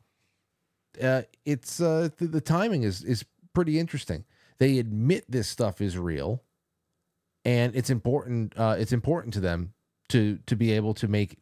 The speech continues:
political inroads with someone that is as influential as, uh, as, as Taylor Swift. And of, of course, it's a, it's a merging of several different, um, demographics with the boyfriend. He's making tons of money off of Pfizer.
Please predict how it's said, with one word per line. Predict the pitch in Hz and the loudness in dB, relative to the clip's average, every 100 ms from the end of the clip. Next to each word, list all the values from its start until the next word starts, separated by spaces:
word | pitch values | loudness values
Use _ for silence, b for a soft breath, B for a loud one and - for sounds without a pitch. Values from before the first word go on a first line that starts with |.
| - | -2
political | 117 123 120 123 | 0 2 0 -2
inroads | 120 113 104 104 101 | 0 0 2 2 0
with | 101 | -4
someone | - 117 110 104 98 B B - | -2 0 2 0 -2 B B 0
that | 110 | 2
is | 101 | 4
as | 98 | 2
influential | 107 127 - 110 107 101 107 | 0 0 0 0 0 0 0
as, | 98 95 85 | 2 0 0
uh, | 107 95 90 85 - | 0 2 0 -2 -4
as, | 107 101 92 | 0 0 0
as | 104 - | -2 -2
Taylor | 110 101 95 | 0 0 -2
Swift. | - 98 107 | -2 -2 0
And | 139 120 | 2 2
of, | 101 - - _ _ _ _ _ _ - | 0 -6 -20 _ _ _ _ _ _ -10
of | - | -2
course, | 143 139 120 | 0 2 0
it's | 113 | -2
a, | 127 120 | -2 0
it's | - 120 | 0 2
a | |
merging | 127 131 143 135 131 | 2 4 2 0 -2
of | |
several | 107 - 120 123 143 139 b b b 101 | -2 0 0 2 0 -2 b b b 2
different, | 123 - 107 110 - - _ _ _ | 2 4 0 0 -6 -20 _ _ _
um, | 110 107 107 104 110 - - | 2 4 4 2 -2 -6 -2
demographics | 127 120 110 123 156 - - - | 0 2 0 0 -2 -4 -6 -4
with | 101 | -2
the | 98 | 0
boyfriend. | 113 160 - 76 - _ _ _ _ _ _ _ _ _ _ _ _ _ _ _ _ _ _ _ _ _ | 2 0 -2 -8 -10 _ _ _ _ _ _ _ _ _ _ _ _ _ _ _ _ _ _ _ _ _
He's | - 117 | -4 0
making | 131 113 104 | 0 -2 -2
tons | 135 151 | 0 2
of | 139 | 2
money | 123 120 | 2 2
off | 110 104 | 0 0
of | 90 | -4
Pfizer. | - 87 85 - 123 | -4 -2 -4 -6 -8